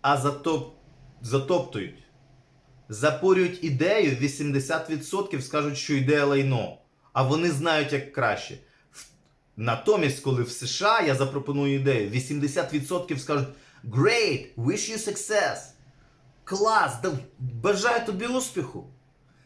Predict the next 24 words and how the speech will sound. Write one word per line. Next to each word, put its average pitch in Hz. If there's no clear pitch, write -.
Іспанці 170
теж 185
так -
вам 95
скажуть. -
Вони, 127
вони 151
раді, 180
коли 156
ти 180
в -
чомусь 180
розвиваєшся. 131
Війна 160
стала 160
результатом 143
нашої 135
колективної 139
моральної 123
деградації, 110
кінцевою 170
точкою 147
нашої 135
гнилі. 113